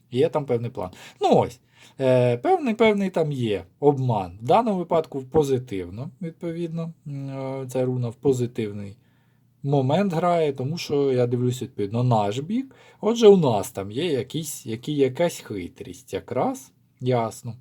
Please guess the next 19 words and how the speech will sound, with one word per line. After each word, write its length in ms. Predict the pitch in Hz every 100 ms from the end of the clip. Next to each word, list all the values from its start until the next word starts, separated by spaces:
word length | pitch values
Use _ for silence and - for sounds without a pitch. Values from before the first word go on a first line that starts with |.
| - - - _
Ну 300 | 185 254 233
і 120 | 185
загалом, 440 | 151 156 160 214 220
в 40 |
принципі, 400 | 175 180 - 147
вона, 440 | 131 131 156 170 165 _ _ _ _ _ _ _ _ _ _ _ _ _ _ _ _ _ - - _
вона 260 | 165 202 254
має 280 | 202 196 175
дати 260 | 160 147
результат, 480 | 127 123 98 - 78
скажу 340 | - - 104 123
так, 400 | 208 240 - _
більше 320 | 123 131 -
особливо 400 | 120 120 113 117
казати 340 | 110 110 104 101
не 100 | 95
буду. 220 | 90 -
Тобто 280 | 170 175 202
так, 460 | - - 101 -